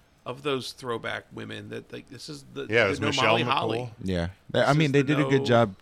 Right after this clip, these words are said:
Speaker 3: trying to build some storylines, setting up some things for Mania. You have Bayley and, and Becky's whole f-, feud still ongoing, which is going to lead to something, I'm sure.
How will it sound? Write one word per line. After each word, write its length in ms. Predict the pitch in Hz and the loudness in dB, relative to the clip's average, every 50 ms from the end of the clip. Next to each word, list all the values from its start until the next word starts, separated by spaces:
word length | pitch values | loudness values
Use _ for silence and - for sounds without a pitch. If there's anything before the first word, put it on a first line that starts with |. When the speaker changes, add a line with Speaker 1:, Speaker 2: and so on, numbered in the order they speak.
| _ - | _ -2
Speaker 3:
trying 260 | - 117 107 104 101 | 2 2 2 4 2
to 60 | 98 | 0
build 360 | 82 76 - 101 98 95 85 - | 0 0 2 2 2 2 0 -2
some 300 | - - 95 90 90 87 | -2 0 0 0 0 -2
storylines, 680 | - - - 98 90 87 90 87 85 87 87 87 85 | -4 -4 -2 0 2 2 2 2 2 0 0 0 -2
setting 340 | - - 101 90 87 85 80 | -2 -2 0 0 0 0 0
up 120 | 82 - | -2 -4
some 220 | - - 92 85 80 | -4 -6 -6 -6 -4
things 420 | - - 85 85 85 82 - - | -4 -2 -2 -2 -2 -4 -6 -8
for 680 | - - 92 85 82 85 85 85 85 87 90 82 - - - | -6 -2 0 0 2 2 2 2 0 0 -2 -4 -10 -14 -12
Mania. 380 | - 92 90 87 85 82 85 85 | -6 -4 -2 -2 0 0 0 0
You 160 | 85 82 82 | 0 0 0
have 240 | 85 87 80 76 - | -2 -2 -4 -4 -4
Bayley 320 | 87 80 82 82 82 85 | -2 -2 -2 -2 -2 -4
and, 180 | 82 80 78 - | -4 -6 -8 -8
and 180 | 65 82 82 73 | -10 -10 -8 -4
Becky's 680 | 82 80 78 - 90 85 80 80 78 - - - - _ _ _ _ _ _ _ _ _ _ | -4 -4 -4 -6 -6 -6 -6 -6 -8 -8 -10 -12 -14 _ _ _ _ _ _ _ _ _ _
whole 260 | - - 95 87 82 78 | -6 -4 -2 -2 -2 -4
f-, 180 | - - - _ _ - - | -8 -12 -18 _ _ -20 -20
feud 400 | - - 101 87 85 85 80 - | -10 -6 -4 -4 -4 -4 -6 -10
still 300 | - - - 90 82 80 | -10 -6 -4 -4 -2 -2
ongoing, 560 | 80 80 80 76 76 87 82 82 80 80 82 | -4 -4 -6 -6 -6 -6 -4 -4 -4 -6 -6
which 220 | 80 76 - - 82 | -6 -8 -8 -10 -10
is 240 | 76 - - - - _ | -10 -10 -12 -16 -14 _
going 240 | - 92 80 80 76 76 | -6 -4 -4 -4 -6 -8
to 60 | 76 | -12
lead 220 | 73 76 76 - - | -12 -12 -12 -12 -14
to 60 | 80 | -14
something, 380 | - - 82 76 - 85 80 76 | -12 -12 -12 -10 -10 -10 -10 -8
I'm 120 | 78 78 | -10 -10
sure. 380 | - - - 87 80 82 82 | -10 -8 -8 -6 -6 -6 -8